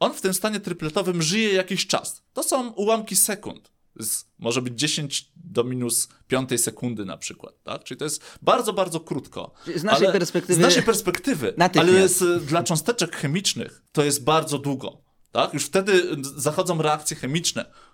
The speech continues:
Speaker 1: tak? W-, wtedy zachodzi b-, szereg różnego rodzaju, e, procesów. E, i właśnie, em, taki związek, który jest wzbudzony do stanu trypletowego, on zderza się z tlenem, który też naturalnie w atmosferze właśnie występuje w stanie trypletowym,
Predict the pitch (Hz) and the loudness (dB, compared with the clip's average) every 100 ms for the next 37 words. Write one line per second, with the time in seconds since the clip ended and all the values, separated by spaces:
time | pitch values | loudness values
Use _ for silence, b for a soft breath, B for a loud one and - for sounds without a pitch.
0 | _ - 131 135 123 127 120 160 180 147 | _ -8 -8 -6 -8 -6 -2 -2 0 -2
1 | 143 143 131 139 123 127 - 156 165 165 | 0 -4 -2 0 0 0 2 2 0 -2
2 | 139 143 139 127 120 127 120 120 B B | -6 -4 -4 -4 -2 -2 0 -4 B B
3 | - 120 - 127 - 156 - 113 - B | -10 -6 -4 -2 0 0 -2 -4 -8 B
4 | B B B B 120 113 - 180 220 147 | B B B B -2 -2 -4 -8 -8 -4
5 | 156 160 170 156 151 151 b b - 120 | -2 -2 0 0 0 -6 b b -4 -2
6 | 120 - 165 - 131 - 175 226 156 - | -2 -4 -6 -4 -6 -2 0 0 -2 -6
7 | - 127 113 113 - 123 120 127 123 120 | -4 0 0 0 -2 -2 -2 -4 -6 -4
8 | 117 156 143 117 113 135 117 110 110 - | -2 0 0 -2 -2 -2 -4 -6 -10 -10
9 | 110 117 190 117 110 - 143 139 127 131 | -6 -2 0 0 -4 -4 -4 -2 -2 0
10 | 214 190 165 135 - - 143 190 151 98 | 2 2 0 0 -2 -2 0 0 0 -4
11 | 69 - - 139 131 120 - 185 185 147 | -8 -16 -4 0 2 0 0 0 0 -2
12 | - 143 170 156 135 135 123 - 135 123 | -4 -2 0 0 -4 -4 -6 -4 -2 -2
13 | 135 - 117 120 123 113 120 113 120 113 | -2 -4 -8 -8 -8 -6 -6 -6 -8 -8
14 | 110 - 175 196 208 123 123 | -10 -14 -12 -4 -2 -2 -4